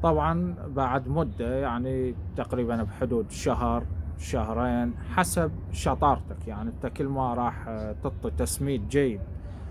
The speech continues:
لهذه النبتة، راح يدفع لك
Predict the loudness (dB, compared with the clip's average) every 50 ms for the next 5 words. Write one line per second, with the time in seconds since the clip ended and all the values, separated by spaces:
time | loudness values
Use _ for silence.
0 | -10 -10 -10 -10 -8 -6 -4 -4 -2 0 2 4 4 4 4 2 2 2 2 0
1 | 0 -2 -2 -2 -2 -2 -2 -6 -8 -10 -10 -10 -10 -10 -8 -4 0 2 4 4
2 | 4 2 0 -2 -4 -6 -8 -8 -10 -8 -6 -6 -6 -4 -2 -2 -2 0 0 0
3 | 0 0